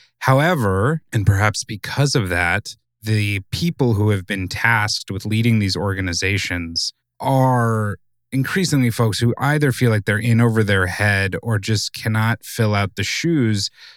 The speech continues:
of what were once very august leadership roles. In A B C, you have this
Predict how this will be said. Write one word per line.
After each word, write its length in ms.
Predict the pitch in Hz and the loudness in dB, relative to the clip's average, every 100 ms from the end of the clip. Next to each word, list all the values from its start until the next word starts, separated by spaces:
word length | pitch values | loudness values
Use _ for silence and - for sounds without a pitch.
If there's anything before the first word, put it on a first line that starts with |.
| - | -4
of 160 | 120 110 | 0 2
what 180 | 110 | 2
were 120 | 117 107 | 2 2
once 320 | 104 101 104 | 2 0 -2
very 460 | 107 104 104 104 | 0 2 2 0
august 600 | 92 107 98 101 101 - | -2 -4 0 0 0 -4
leadership 580 | 101 98 98 - 101 95 | -6 -2 -2 -2 -6 -6
roles. 480 | 98 92 87 90 - - _ _ _ _ | -6 -6 -6 -6 -8 -8 _ _ _ _
In 140 | 131 131 | 0 4
A 100 | 139 | 4
B 160 | 139 117 | 2 0
C, 560 | - 151 143 120 117 - | -2 -2 0 0 -2 -4
you 140 | 139 123 | 0 2
have 400 | 135 131 127 113 - - | 2 2 0 -2 -6 -10
this 640 | 120 110 101 - - - | -2 0 0 -2 -4 -6